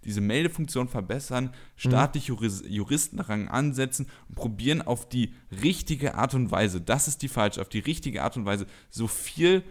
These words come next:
Speaker 1: rauszunehmen, wie mö-, wie es möglich ist. Und alles darüber, das ist dann, geht halt leider nicht. Das passiert halt auf der Straße auch, wenn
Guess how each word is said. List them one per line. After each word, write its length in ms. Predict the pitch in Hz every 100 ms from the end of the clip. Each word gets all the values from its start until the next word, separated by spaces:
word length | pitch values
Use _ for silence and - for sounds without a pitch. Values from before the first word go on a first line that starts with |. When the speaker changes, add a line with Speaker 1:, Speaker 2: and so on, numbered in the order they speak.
| - -
Speaker 1:
rauszunehmen, 600 | 113 143 160 139 131 139 -
wie 440 | 98 98 127 131 -
mö-, 260 | - 113 127
wie 140 | 104 120
es 160 | 117
möglich 420 | 117 123 123 101 -
ist. 300 | 92 - - - -
Und 320 | 110 101 -
alles 320 | 127 143 143
darüber, 600 | 113 110 107 135 143 160 - -
das 180 | 117 -
ist 220 | 135 -
dann, 320 | 131 139 110 - - - - - - - -
geht 300 | - 170 -
halt 200 | 127 107
leider 220 | 98 117
nicht. 180 | 113 -
Das 120 | 113
passiert 360 | - 117 151 147
halt 140 | 143
auf 80 | -
der 100 | 139
Straße 600 | - - 113 139 - -
auch, 200 | 139 135 -
wenn 180 | 123